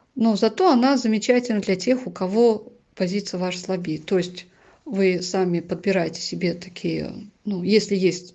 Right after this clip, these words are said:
скажем так, такая ситуация, когда вам нужно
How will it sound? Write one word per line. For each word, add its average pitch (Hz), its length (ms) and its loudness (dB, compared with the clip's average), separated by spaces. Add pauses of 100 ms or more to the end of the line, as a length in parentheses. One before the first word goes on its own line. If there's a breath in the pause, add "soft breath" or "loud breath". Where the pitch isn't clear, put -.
скажем 170 380 -6
так, 175 200 -6
такая 170 300 -6
ситуация, 240 680 -4 (400 loud breath)
когда 202 320 0
вам 185 240 0
нужно 180 480 0